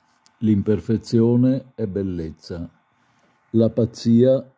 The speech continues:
normalità, ed è meglio essere assolutamente ridicoli che assolutamente noiosi. Il giorno in cui capirai che i tuoi genitori avevano ragione, avrai un figlio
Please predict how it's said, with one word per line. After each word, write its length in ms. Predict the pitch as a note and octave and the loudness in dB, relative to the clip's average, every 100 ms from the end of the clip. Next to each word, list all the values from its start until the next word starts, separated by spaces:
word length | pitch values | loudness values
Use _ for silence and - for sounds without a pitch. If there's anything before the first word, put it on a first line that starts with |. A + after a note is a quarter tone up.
| _ - | _ -8
normalità, 920 | A#2 A2+ G2+ G#2 F#2 E2+ - E2+ - _ _ _ _ _ _ _ _ _ _ | -2 -2 -2 -6 -8 -12 -12 -10 -12 _ _ _ _ _ _ _ _ _ _
ed 240 | A2+ G#2 G#2+ | 0 2 2
è 60 | |
meglio 500 | G#2+ A2 A2 A2 G#2+ | 2 2 2 2 2
essere 760 | G#2 G#2 - G2 F2+ F2+ F2 _ - | 0 -2 -8 -10 -8 -8 -12 _ -12
assolutamente 1120 | A2 - A2 G#2 G2+ A2 G2+ G#2+ G#2+ - G#2 | -12 -6 -4 -2 -2 0 0 0 0 0 0
ridicoli 760 | G2 F#2 G#2 A2 B2 B2 C3 B2+ _ _ _ | 0 -2 0 0 0 0 0 -6 _ _ _
che 140 | G2+ | -10
assolutamente 920 | F2 - G2 F#2 F2 F2+ F2+ E2+ G2 | -10 -10 -10 -8 -8 -8 -8 -8 -6
noiosi. 640 | F#2+ F#2 E2+ C#2+ C2+ A2+ - _ _ _ _ _ _ _ _ _ _ _ | -4 -4 -6 -8 -12 -16 -20 _ _ _ _ _ _ _ _ _ _ _
Il 160 | G#2 F#2+ | -8 0
giorno 420 | A2 B2+ A#2 A#2 | 4 6 6 4
in 100 | G2 | 4
cui 200 | - G#2 | -2 -6
capirai 720 | A2 G2 F#2+ F2 E2+ D#2 D#2+ | -6 -6 -6 -4 -4 -4 -8
che 100 | G2 | -10
i 80 | E2+ | -8
tuoi 220 | G2 F#2+ | -4 -4
genitori 640 | F#2 F#2+ F#2+ - F#2+ F2+ F2 | -2 -2 -2 -2 -2 0 -2
avevano 480 | E2 E2+ F2 F2 | -2 -2 -4 -4
ragione, 680 | E2+ E2+ F2 F2 F2+ G2+ A2+ _ _ _ _ _ _ | -4 -4 -4 -4 -2 -2 -4 _ _ _ _ _ _
avrai 420 | G#2+ F#2 F2+ F#2 | -4 0 0 0
un 160 | G2 G#2+ | 2 0
figlio 600 | - F2+ D#2+ E2 F#2+ | -2 -6 -4 -4 -6